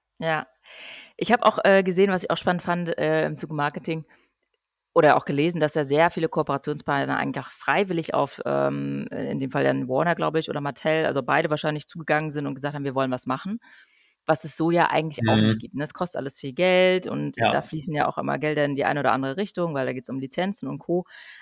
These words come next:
Speaker 1: Ähm,
Speaker 2: Mhm.
Speaker 1: aber f-, es gibt ja wirklich die diversesten Brands, die das gemacht haben. Da gibt's irgendwie ein Hoodie für eintausenddreihundertfünfzig Dollar voll, von
Speaker 2: Von
Speaker 1: Balmain.
Speaker 2: Balmain.
Speaker 1: Balmain.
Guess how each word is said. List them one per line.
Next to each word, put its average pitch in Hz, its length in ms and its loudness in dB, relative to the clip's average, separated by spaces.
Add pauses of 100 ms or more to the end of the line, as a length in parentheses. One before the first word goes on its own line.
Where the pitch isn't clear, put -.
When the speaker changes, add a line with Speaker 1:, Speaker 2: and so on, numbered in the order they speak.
Speaker 1:
Ähm, 151 200 4
Speaker 2:
Mhm. 113 80 2
Speaker 1:
aber 156 200 6
f-, 123 120 0 (100)
es - 320 -12
gibt - 140 -14
ja 165 100 4
wirklich 156 180 -6
die 160 120 -10
diversesten 156 720 0
Brands, 147 360 2
die 160 100 -12
das 151 180 -4
gemacht 143 380 -6
haben. 139 200 0
Da 139 100 -2
gibt's 139 180 -14
irgendwie 147 260 -8
ein 156 120 -4
Hoodie 165 260 0
für 156 200 -2
eintausenddreihundertfünfzig 151 1120 -4
Dollar 143 300 2
voll, 147 400 -2
von 151 180 -4
Speaker 2:
Von 131 160 2
Speaker 1:
Balmain. 139 120 2
Speaker 2:
Balmain. 131 840 0
Speaker 1:
Balmain. 160 720 0